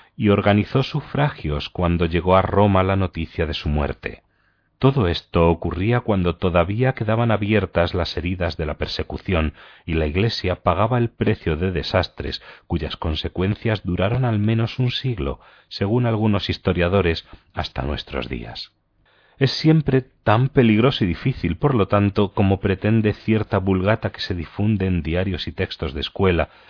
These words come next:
y como aseguran incluso algunos católicos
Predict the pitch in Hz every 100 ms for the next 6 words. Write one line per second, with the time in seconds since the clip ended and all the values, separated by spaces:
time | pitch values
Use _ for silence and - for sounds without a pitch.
0 | - 98 104 110 - 117 147 151 123 107
1 | 117 110 95 110 131 - 95 92 113 101
2 | - 90